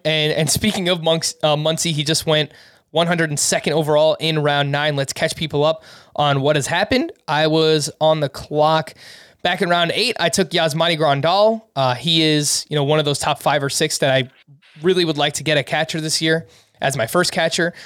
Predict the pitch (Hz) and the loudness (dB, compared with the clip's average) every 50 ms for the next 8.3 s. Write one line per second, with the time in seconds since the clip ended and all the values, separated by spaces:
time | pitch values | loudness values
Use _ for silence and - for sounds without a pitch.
0 | - - - - 135 135 117 147 156 151 143 147 135 160 156 - 170 - 151 165 | -20 -10 -6 -4 -2 -2 0 0 0 0 0 0 0 0 0 -2 -2 -2 -2 -2
1 | 165 - 170 170 165 - - 151 143 139 139 131 151 143 - - 143 139 123 123 | 0 0 2 2 2 2 0 0 0 0 0 0 0 0 0 -2 -4 -4 -2 0
2 | 165 175 180 180 185 185 185 175 156 190 185 190 190 190 - - - - - - | 2 2 4 4 2 2 2 2 2 2 2 2 0 -2 -8 -20 -20 -18 -12 -6
3 | - 151 147 143 - - - 175 175 180 180 170 165 151 151 147 147 147 139 131 | -4 -2 -2 -2 -2 0 2 2 2 2 2 0 0 0 2 2 2 0 -2 -2
4 | 139 143 147 151 170 202 220 226 180 160 147 - - 170 156 143 - 143 151 156 | -4 -2 -2 0 0 0 0 0 0 -2 -2 0 0 0 0 0 0 0 2 2
5 | 165 156 - 147 143 143 147 156 170 180 190 175 143 - 160 147 147 143 131 - | 0 0 -2 -4 -2 0 2 2 4 4 2 2 0 0 0 0 0 0 -2 -2
6 | - - - 190 208 233 - - - _ _ _ _ - 147 165 185 - - 175 | -2 0 0 0 0 0 -2 -4 -6 _ _ _ _ -6 -4 -4 -2 -2 0 0
7 | 160 160 160 160 139 120 160 151 147 143 131 147 175 - - - 196 190 190 190 | 0 0 -2 -4 -6 -2 0 0 0 0 -2 -2 -2 -2 -2 0 0 0 0 0
8 | - - 175 143 135 123 | -2 0 0 0 0 -2